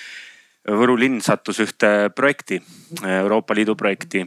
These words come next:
ja siis neil mingi hetk hakkas endal, äh, inimjõu-, tööjõudu väheks jääma selle projekti jaoks. Teemad muutusid natuke liiga spetsiifiliseks ja värvati linna inimesi juurde, kaasa arvatud mind.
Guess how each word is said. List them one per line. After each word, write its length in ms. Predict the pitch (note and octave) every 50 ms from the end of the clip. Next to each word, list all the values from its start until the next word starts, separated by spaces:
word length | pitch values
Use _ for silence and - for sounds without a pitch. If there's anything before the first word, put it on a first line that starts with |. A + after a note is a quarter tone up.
| - _ _ _ _ -
ja 140 | G#2 G#2+ G2+
siis 160 | - A2+ G#2 - A#2+
neil 160 | A#2 A2 A2
mingi 240 | A#2+ C3 C3 A2 A2+
hetk 320 | G#2+ G#2+ - _ _ -
hakkas 380 | - G#2+ G2+ - - G#2+ G#2 - - -
endal, 320 | B2 C3 A#2+ A2+ G#2+ G#2 G2+ G2+
äh, 1500 | G2+ G2+ G2+ F#2+ - - - - - - - - - - - - - - - _ _ _ - G#2+ G2+ G2+ G2+ G2+ G2+ G2+ F2+ F2
inimjõu-, 460 | A#2 B2+ C3 C3 A2+ G#2+ G#2 G#2+ A#2+ - -
tööjõudu 480 | - C3 A#2+ A#2 A2+ A2 G#2+ G#2 - A2
väheks 380 | A#2+ D#3+ F#3 E3 - - -
jääma 220 | B2 A#2 A2+ A2+ G#2+
selle 160 | - G#2 G#2+ G2+
projekti 320 | - A2+ A2+ - - -
jaoks. 380 | A2+ A2 G#2+ G2+ - - - - - - _
Teemad 320 | - B2 A#2+ A#2 A#2 G#2 G#2
muutusid 320 | G#2 G2+ - G2 E2+ -
natuke 360 | G#2 A2+ B2 - A2 - - A#2
liiga 180 | C3+ A#2+ G#2+
spetsiifiliseks 960 | G2 - - - - - - D#3+ E3+ - - G#2+ G2 F2 - F2+ - - - - - - - _ - -
ja 140 | G#2 G#2 G2+ G2 F#2+ G2 F#2+ F#2+ F#2+ F#2 F2+ _ _ _ _ - - - - - _ -
värvati 640 | A#2 B2 B2 A#2 G2+ _ - - G2 F#2+ F#2+ F#2 F#2 G#2 A#2+ -
linna 260 | A#2+ B2+ C3 B2 G#2+
inimesi 400 | A2 A#2 A#2+ A#2 A2+ - - A2
juurde, 380 | G2 F#2+ F#2+ F2+ - - F#2+ F2 - -
kaasa 300 | - G#2 G2+ - A#2 A2
arvatud 260 | G#2 G2+ - A#2+ G2 G2+
mind. 340 | F#2+ F#2+ F2+ E2 - -